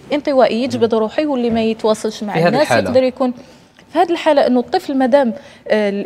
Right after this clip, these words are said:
Speaker 1: المعدل ديالو راه مقبول جدًا، ما يمارسولوش ضغط.
Speaker 2: مهم.
Speaker 1: حال-، قالت لك نزل برتبة على حسب واش سمعت،
Speaker 2: مهم.
Speaker 1: من سبعطاش نزل ستاش.
Speaker 2: مهم.
Speaker 1: يعني مهما يكون راهو مازال في الممتاز،
Speaker 2: مهم.
Speaker 1: خاصة أنه في شهادة التعليم المتوسط، يعني المعدلات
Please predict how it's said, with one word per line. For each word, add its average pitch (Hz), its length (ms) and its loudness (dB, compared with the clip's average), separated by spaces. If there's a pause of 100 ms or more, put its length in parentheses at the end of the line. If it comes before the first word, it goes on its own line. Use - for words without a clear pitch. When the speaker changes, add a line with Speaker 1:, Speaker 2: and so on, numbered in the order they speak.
Speaker 1:
المعدل 240 600 2
ديالو 220 320 2
راه 226 160 2
مقبول 233 520 -2
جدًا، 233 360 -2 (380)
ما 247 140 -2
يمارسولوش 277 640 -4
ضغط. 196 440 -6
Speaker 2:
مهم. 110 200 -6
Speaker 1:
حال-، 233 260 2
قالت 247 240 -6
لك - 240 -6
نزل 220 280 0
برتبة 220 360 -2
على 196 180 0
حسب 190 320 -4
واش 190 220 -2
سمعت، 185 320 -8
Speaker 2:
مهم. 196 140 -6
Speaker 1:
من 202 300 -2
سبعطاش 269 460 0
نزل 240 220 -2
ستاش. - 400 -8
Speaker 2:
مهم. 190 80 -10 (280)
Speaker 1:
يعني 240 260 4
مهما 240 260 0
يكون 339 240 -6
راهو 240 180 0
مازال 214 280 0
في - 80 -14
الممتاز، 269 600 -2
Speaker 2:
مهم. 135 260 -10
Speaker 1:
خاصة 240 520 0
أنه 233 120 -2
في 220 60 -8
شهادة 214 300 -2
التعليم 208 320 -4
المتوسط، 202 600 -4
يعني 208 320 -4 (280)
المعدلات 214 680 0